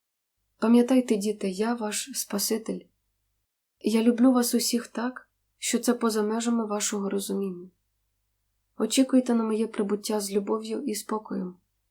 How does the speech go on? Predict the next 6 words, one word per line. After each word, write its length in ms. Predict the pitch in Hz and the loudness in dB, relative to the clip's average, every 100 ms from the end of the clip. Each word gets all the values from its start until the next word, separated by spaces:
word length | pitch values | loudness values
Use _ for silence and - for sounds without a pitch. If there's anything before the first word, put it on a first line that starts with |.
| _ _ _ _ - | _ _ _ _ 2
Не 180 | 233 247 | 6 8
бійтеся 460 | 254 262 254 247 208 | 8 4 4 2 0
драматичного 760 | 214 208 208 233 - 226 214 | 0 0 0 -2 -2 -2 -2
видовища 580 | 202 196 214 214 202 208 | 0 0 0 -2 -4 -4
в 60 | 202 | -2
небі 380 | 214 208 190 | -2 -2 -6